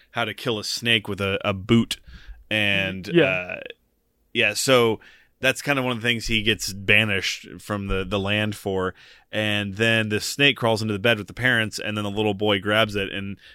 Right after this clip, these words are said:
Speaker 1: they wake up, and this little boy is just using the heel of this boot to smash this snake to death. And it's kind of almost, like, melancholic.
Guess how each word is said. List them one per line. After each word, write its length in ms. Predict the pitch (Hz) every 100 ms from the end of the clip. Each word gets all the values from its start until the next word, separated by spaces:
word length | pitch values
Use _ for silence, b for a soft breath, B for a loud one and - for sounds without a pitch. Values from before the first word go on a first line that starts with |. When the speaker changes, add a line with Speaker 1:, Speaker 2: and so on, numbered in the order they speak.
| -
Speaker 1:
they 100 | 117
wake 300 | 110 120 104
up, 220 | 113 113
and 120 | 98 104
this 140 | 98
little 140 | 113
boy 260 | 98 107 110
is 120 | 104
just 260 | - 98 -
using 400 | - 120 110 113
the 80 | 107
heel 260 | 95 120 113
of 60 | 104
this 140 | 104
boot 340 | 104 104 110
to 80 | -
smash 420 | - 107 104 104
this 160 | - 101
snake 300 | - 104 101
to 80 | 98
death. 340 | 95 92 - b b b -
And 160 | 123
it's 320 | 127 135 120 -
kind 320 | 131 139 151
of 100 | 147
almost, 360 | 143 139 123
like, 280 | 123 110 101 b b b b b b _ _ _ _ _ -
melancholic. 760 | 135 135 127 113 117 120 120